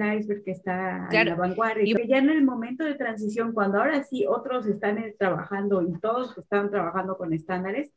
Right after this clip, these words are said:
Speaker 1: oh, ahí sí es cuando hay que tener cuidado que estemos trabajando, hablando el mismo idioma, ¿no?
Speaker 2: Exacto. Y aquí igual, igual se muestra eso que estamos diciendo, que nosotros estamos mandándonos archivos entre especialistas, o sea, arquitectura para la especialidad,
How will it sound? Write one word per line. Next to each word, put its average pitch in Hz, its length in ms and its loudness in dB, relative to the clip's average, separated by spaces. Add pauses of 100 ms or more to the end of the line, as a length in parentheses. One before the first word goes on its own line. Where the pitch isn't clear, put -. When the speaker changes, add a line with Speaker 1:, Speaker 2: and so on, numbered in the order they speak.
(160)
Speaker 1:
oh, 233 120 0
ahí 214 380 2
sí 226 140 4
es 220 140 4
cuando 185 280 2
hay 185 140 6
que 220 100 -2
tener 202 320 -2
cuidado 208 400 0
que 196 60 -6
estemos 196 340 -2
trabajando, 180 720 -2
hablando 202 400 4
el 208 100 0
mismo 180 240 -2
idioma, 185 400 0
¿no? 220 240 -4 (760)
Speaker 2:
Exacto. 156 560 -12 (240)
Y 202 80 -2
aquí 208 140 -4
igual, 311 300 -6
igual 302 220 -4
se - 80 -10
muestra 320 380 -6
eso 285 160 -8
que 277 60 -10
estamos 285 280 -4
diciendo, 269 340 -6
que 220 120 -4
nosotros 226 340 -4
estamos 254 440 -2
mandándonos 220 680 2
archivos 269 720 -2
entre 220 260 2
especialistas, 160 760 -2
o - 20 -20
sea, 170 120 2
arquitectura 208 580 -2
para 254 180 -2
la 226 80 0
especialidad, 196 440 0